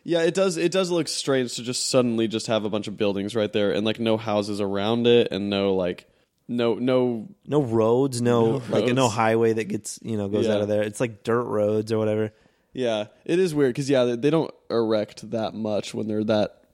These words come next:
Speaker 1: cut off. Like, usually it's just farms and whatever.
Speaker 2: Yeah, 'cause it was just, like, a regular town, like, normal people walking around.
Speaker 1: Yeah.
Speaker 2: It's like, yeah.
Speaker 1: Yeah, it's like, it's like the downtown segment of any, like,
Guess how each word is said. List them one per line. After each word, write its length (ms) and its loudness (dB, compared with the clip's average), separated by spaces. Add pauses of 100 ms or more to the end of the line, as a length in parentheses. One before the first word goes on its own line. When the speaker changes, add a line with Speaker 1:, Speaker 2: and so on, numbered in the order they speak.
(140)
Speaker 1:
cut 180 2
off. 240 -4
Like, 160 -4
usually 280 4
it's 140 -4
just 180 -10
farms 560 -2
and 180 -4
whatever. 340 -2
Speaker 2:
Yeah, 80 2
'cause 140 -4
it 80 -2
was 120 2
just, 140 4
like, 120 -4
a 60 4
regular 400 2
town, 380 -8
like, 120 -10
normal 320 0
people 340 -2
walking 280 -2
around. 360 -2
Speaker 1:
Yeah. 140 -2
Speaker 2:
It's 120 -10
like, 200 -10
yeah. 580 -2
Speaker 1:
Yeah, 180 2
it's 160 -4
like, 120 2
it's 140 -2
like 140 0
the 80 -2
downtown 520 0
segment 440 -2
of 160 -2
any, 360 -2
like, 380 -2